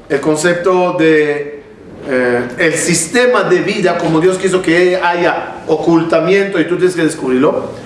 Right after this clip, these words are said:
el mismo sistema de protección también te puede confundir. Puedes dejar de comer fru-, imagínate un gallego que llega a un bosque y ve muchas frutas. Puedes dejar de comer muchas frutas analizándolas o juzgándolas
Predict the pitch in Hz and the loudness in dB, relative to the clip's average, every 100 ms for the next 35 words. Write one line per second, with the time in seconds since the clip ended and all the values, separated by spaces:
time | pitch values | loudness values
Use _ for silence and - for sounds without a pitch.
0 | - - - - - - 180 180 285 302 | -16 -18 -18 -18 -18 -2 0 2 2 2
1 | 277 269 254 262 254 214 214 196 185 - | 0 -2 -2 0 0 0 0 0 -2 0
2 | 277 285 294 - 190 180 214 214 165 190 | 2 2 -2 -2 -2 0 0 -2 0 0
3 | 196 190 185 185 208 254 349 - - - | 0 0 -4 -2 0 2 2 -2 -8 -12
4 | - - - - 185 240 277 233 220 240 | -16 -18 -20 -4 0 2 2 2 0 2
5 | 233 208 220 214 - 214 202 269 269 208 | 0 0 0 0 -2 -2 0 0 0 2
6 | 165 160 170 180 175 160 170 170 160 160 | 2 2 2 0 2 0 2 2 0 0
7 | 165 160 180 160 165 170 170 180 180 - | 0 0 2 2 2 0 -2 -2 0 -2
8 | 147 123 117 - - - - 247 277 277 | -4 -4 -8 -10 -12 -12 -2 2 2 2
9 | 208 - 233 196 - 180 185 160 - - | 2 2 2 0 0 0 2 0 -2 -12
10 | - - 185 233 - 196 196 196 175 175 | -16 -4 2 2 2 0 2 2 4 2
11 | 254 - - - - - - - - - | 0 -4 -10 -16 -20 -20 -20 -20 -20 -12
12 | - 185 202 208 202 202 185 262 285 262 | -2 -2 0 0 2 0 0 0 2 2
13 | 220 196 175 - 190 165 147 233 240 240 | 2 2 0 0 0 -2 0 0 2 0
14 | 226 208 240 - | 2 2 0 -4